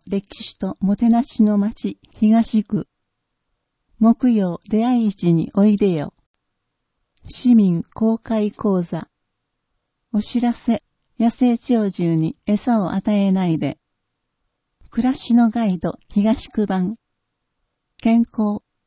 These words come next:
地域支え合い課。下記の検診を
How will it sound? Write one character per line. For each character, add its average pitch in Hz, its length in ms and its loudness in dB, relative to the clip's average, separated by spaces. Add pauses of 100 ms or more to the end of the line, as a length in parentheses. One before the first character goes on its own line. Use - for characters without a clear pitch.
(920)
地 254 240 2
域 196 320 -6
支 190 280 -4
え 226 220 2
合 214 80 0
い 208 140 -2
課。 - 240 -6 (1200)
下 254 160 0
記 202 220 2
の 170 160 2
検 208 280 4
診 196 380 4
を 185 60 -2